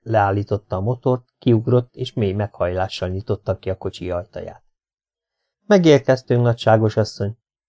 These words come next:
Első pillanatban meghökkent, hogy semmi választ nem kapott, aztán elővette villamos zseblámpáját, és bevilágított.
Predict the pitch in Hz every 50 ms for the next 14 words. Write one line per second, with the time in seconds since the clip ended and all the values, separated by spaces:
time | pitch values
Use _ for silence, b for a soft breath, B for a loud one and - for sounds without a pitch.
0 | _ _ _ _ _ _ _ _ _ _ _ _ _ _ - 190 160 - - 110
1 | - - - 110 107 104 104 107 104 104 113 113 98 104 107 101 - - - 104
2 | - _ - 113 120 - - 113 - - - 98 98 98 101 101 110 95 95 98
3 | 95 95 - - - 92 95 - - 95 - 101 101 - _ _ _ _ _ -
4 | 190 - - 180 151 - - 156 139 127 123 113 107 101 - - 104 104 113 107
5 | 107 107 104 101 104 104 104 107 107 98 98 110 101 101 101 101 - 98 98 104
6 | 113 - - 143 123 120 - - 87 98 101 101 90 90 92 98 101 - - -
7 | 95 - _ _ _